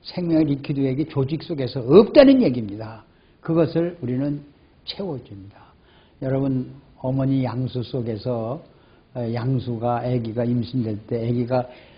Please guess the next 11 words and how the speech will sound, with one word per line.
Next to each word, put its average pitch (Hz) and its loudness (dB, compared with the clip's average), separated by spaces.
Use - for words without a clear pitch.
에, 120 0
그 135 4
리퀴드, 139 4
저, 139 4
뭐예요, 120 4
양수의 139 6
물을 131 2
다 135 2
먹어버려. 107 2
그 233 0
엄마가 143 6